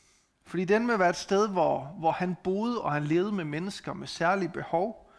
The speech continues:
og med forskellige handicap. Hvis I vil læse mere om det, så Christoffer Aagaard og præst i Græsted har skrevet en hel afhandling om det. Den er super god. Øhm,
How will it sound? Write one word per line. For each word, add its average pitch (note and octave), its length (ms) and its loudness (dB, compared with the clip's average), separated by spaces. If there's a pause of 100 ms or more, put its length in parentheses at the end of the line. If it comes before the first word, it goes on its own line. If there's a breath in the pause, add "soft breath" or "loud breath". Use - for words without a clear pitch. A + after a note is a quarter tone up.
(540 soft breath)
og E3+ 160 -2
med D#3+ 140 -2
forskellige D3 680 -6 (120)
handicap. D3 540 -8
Hvis - 180 -12
I F3 40 0
vil E3 160 -2
læse F#3 260 0
mere F3+ 100 -2
om D#3+ 100 -4
det, F3+ 160 0
så F3 140 -8
Christoffer D3 420 -8
Aagaard E3 320 2
og D3 60 -10
præst D#3+ 300 -2
i D3 40 -4
Græsted D#3+ 440 -6 (160)
har - 100 -10
skrevet D3 280 -6
en D3 60 -8
hel D#3 180 -4
afhandling D#3+ 500 -4
om D3 140 -6
det. C3 120 -12 (400 soft breath)
Den - 120 -14
er D3+ 40 -10
super D3+ 260 -12
god. - 180 -12 (1160 loud breath)
Øhm, C3+ 520 -4